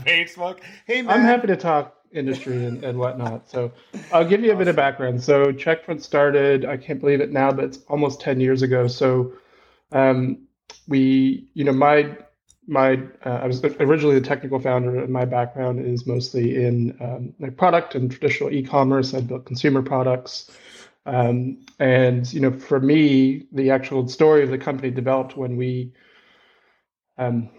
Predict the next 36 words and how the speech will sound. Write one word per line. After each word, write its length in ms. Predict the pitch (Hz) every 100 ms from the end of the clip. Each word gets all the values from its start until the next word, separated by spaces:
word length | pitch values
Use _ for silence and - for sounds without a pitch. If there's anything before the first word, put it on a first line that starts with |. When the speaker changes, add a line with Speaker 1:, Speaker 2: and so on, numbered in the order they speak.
| -
Speaker 2:
so 160 | - 151
we 0 |
had 80 | 135
a 60 |
small, 320 | 123 156 156
a 60 | 151
young 220 | 147 160
family 280 | 160 147 139
then, 240 | 131 147
who 160 | 190 151
now 160 | 135 135
they're 160 | 131
all 100 | 127
kind 140 | 127 123
of 80 |
growing 240 | 123 131 123
up, 180 | 139 -
which 120 | -
is 220 | 123 123 -
also 340 | 143 127 131
crazy. 520 | 127 123 120 131 135 -
But, 260 | 143 135 -
um, 460 | 135 131 131 135 _ _ _ _
we 100 | 156
had 100 | 151
identified, 580 | 139 147 147 147 143 135
like, 320 | 131 127 131 -
when 240 | 147 151
we 80 | 160
were 80 | 135
trying 160 | 170
to 60 | 139
book 260 | 131 185 -
things 540 | 185 165 131 - - _ _ _ _ _ -
to 140 | 143
do 520 | 123 160 156 127 127